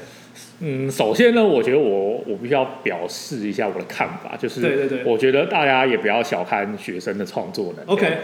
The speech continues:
Speaker 2: 嗯。
Speaker 1: 对，因为其实我觉得学生跟我们这种也，我也不要说专业团队，
Speaker 2: 嗯，嗯，嗯。
Speaker 1: 就是比较有经验的团队比较起来，
Speaker 2: 有售票的团队。
Speaker 1: 对，他们其实资源是比较不够的，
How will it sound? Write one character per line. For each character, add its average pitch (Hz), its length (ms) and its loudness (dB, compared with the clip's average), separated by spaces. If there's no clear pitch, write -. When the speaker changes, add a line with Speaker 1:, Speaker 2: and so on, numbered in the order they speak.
Speaker 2:
嗯。 165 140 -4
Speaker 1:
对， 101 240 0
因 226 180 2
为 226 260 4
其 165 260 -4
实 147 600 0
我 120 100 2
觉 147 100 2
得 185 60 4
学 131 240 2
生 131 340 0
跟 135 200 2
我 110 100 0
们 98 440 -4
这 117 120 -6
种 90 240 -4
也， 101 280 0
我 120 140 0
也 123 60 2
不 110 80 0
要 110 80 2
说 113 140 0
专 110 280 -2
业 107 140 0
团 82 160 -10
队， 80 120 -6
Speaker 2:
嗯， 147 40 -4
嗯， - 20 -4
嗯。 - 20 -6
Speaker 1:
就 113 80 -4
是 135 80 0
比 135 100 -4
较 143 120 4
有 123 140 4
经 127 180 -6
验 127 280 0
的 104 100 -2
团 104 240 -6
队 113 160 0
比 95 160 -8
较 127 220 -2
起 160 60 -2
来， - 0 -
Speaker 2:
有 139 100 2
售 190 200 2
票 156 180 0
的 135 80 0
团 117 180 -8
队。 120 100 -8
Speaker 1:
对， 92 360 0
他 196 140 2
们 123 400 2
其 113 140 -8
实 107 160 -8
资 123 300 -6
源 104 240 2
是 - 180 -10
比 90 80 -10
较 95 100 -6
不 95 100 -10
够 - 280 -6
的， 165 80 -12